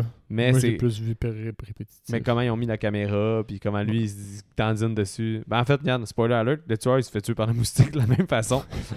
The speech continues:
Speaker 1: <laughs> Mais c'est qu'ils mettent la caméra sur le moustique, puis
Speaker 2: Ouais.
Speaker 1: il y a comme des plans le fun, puis lui, il arrête pas de shaker comme s'il y avait une convulsion. Fait que c'est, c'est juste drôle, parce qu'il y a un choc électrique en même temps, là.
Speaker 2: Ouais,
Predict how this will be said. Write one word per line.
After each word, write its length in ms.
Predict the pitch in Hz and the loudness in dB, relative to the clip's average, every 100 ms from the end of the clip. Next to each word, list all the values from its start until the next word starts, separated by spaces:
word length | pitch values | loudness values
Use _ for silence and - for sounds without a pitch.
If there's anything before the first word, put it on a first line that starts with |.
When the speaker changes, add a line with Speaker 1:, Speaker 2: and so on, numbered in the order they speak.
| - | -4
Speaker 1:
<laughs> 420 | 175 - - - | -4 -4 -12 0
Mais 220 | 131 143 | 4 4
c'est 100 | 131 | 2
qu'ils 140 | 123 | -2
mettent 100 | 135 | -2
la 100 | 143 | 0
caméra 380 | 131 131 120 127 | 0 0 2 2
sur 180 | 131 143 | 2 0
le 60 | 135 | 0
moustique, 600 | 127 113 - 131 135 139 | 0 -2 2 4 4 0
puis 360 | - 110 110 104 113 | -6 -2 0 -2 -2
Speaker 2:
Ouais. 240 | 107 95 - | -4 -6 -4
Speaker 1:
il 40 | |
y 20 | 123 | 0
a 20 | |
comme 140 | 139 | 0
des 100 | 139 | 0
plans 220 | 131 131 | 0 0
le 80 | 139 | 0
fun, 320 | 123 135 135 123 - | 0 0 0 -4 -4
puis 140 | 113 | -2
lui, 140 | 113 | 2
il 60 | 127 | 2
arrête 180 | 107 104 | 2 2
pas 120 | 127 | 2
de 40 | 117 | 2
shaker 300 | 120 110 120 | 0 -2 -2
comme 180 | 117 | -4
s'il 160 | 110 113 | -4 -2
y 60 | 110 | -2
avait 140 | 110 | -2
une 80 | 107 | -2
convulsion. 640 | 113 107 104 - 104 113 | -2 -2 -4 -4 -2 -2
Fait 80 | 117 | -2
que 60 | - | -4
c'est, 160 | 98 | -6
c'est 180 | 87 - | -10 -6
juste 180 | 107 113 | -4 -2
drôle, 160 | 107 110 | -2 0
parce 160 | 120 | 0
qu'il 80 | - | 0
y 20 | |
a 20 | |
un 60 | 120 | 0
choc 140 | 156 | 0
électrique 320 | 135 123 135 127 | 0 -2 -2 -2
en 80 | 117 | 0
même 200 | 107 104 | -2 -2
temps, 200 | 104 113 | 0 2
là. 280 | 120 117 | 2 0
Speaker 2:
Ouais, 60 | 113 | -2